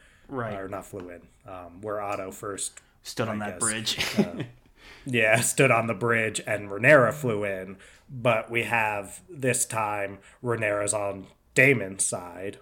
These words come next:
Speaker 2: or really Daemon's on Rhaenyra's side.
Speaker 1: Right.
Speaker 2: But you get what I'm saying.
Speaker 1: Yeah,
Speaker 2: Where
Speaker 1: Rhaenyra's
Speaker 2: in
Speaker 1: on an
Speaker 2: episode
Speaker 1: opposite.
Speaker 2: two,
Speaker 1: Yeah.
Speaker 2: Rhaenyra was on Otto's side, and s-, these interesting parallel scenes that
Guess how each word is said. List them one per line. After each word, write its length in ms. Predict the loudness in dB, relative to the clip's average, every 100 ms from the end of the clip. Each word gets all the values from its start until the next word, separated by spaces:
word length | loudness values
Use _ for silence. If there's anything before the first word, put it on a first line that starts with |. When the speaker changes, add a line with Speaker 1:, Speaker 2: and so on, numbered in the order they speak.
| -12
Speaker 2:
or 160 | -10
really 300 | -6 -6 -6
Daemon's 420 | -8 -10 -10 -12 -12
on 220 | -12 -20 _ _ -16
Rhaenyra's 380 | -16 -16 -4
side. 300 | -4 -4 -16 -12
Speaker 1:
Right. 220 | -10 -10 -12 -10
Speaker 2:
But 460 | -6 -6 -6 -12
you 140 | -8 -6
get 160 | -6
what 120 | -6 -8
I'm 140 | -2
saying. 440 | 0 0 -2 -4
Speaker 1:
Yeah, 140 | -2 2
Speaker 2:
Where 120 | 4
Speaker 1:
Rhaenyra's 300 | 6 8 8
Speaker 2:
in 40 |
Speaker 1:
on 100 | 6 4
an 80 |
Speaker 2:
episode 320 | 2 2 2 0
Speaker 1:
opposite. 240 | -2 -2
Speaker 2:
two, 240 | 4 6
Speaker 1:
Yeah. 200 | 6 4 2
Speaker 2:
Rhaenyra 520 | 2 2 2 2 0
was 200 | 0 0
on 380 | -2 -4 -8 2
Otto's 460 | 6 6 4 2
side, 460 | 0 0 -2 -4 -6
and 200 | -6 -4
s-, 380 | -2 0 -2 -6 -10 -12 -14 -6
these 460 | -2 0 0 0 -4 -20 _ _ _ -20 _ _ _
interesting 460 | -10 -4 -2 -2 -6
parallel 680 | -4 -4 -2 -2 -4 -4 -6
scenes 840 | -6 -8 -8 -10 -12 -12 -12 -12
that 400 | -10 -10 -12 -16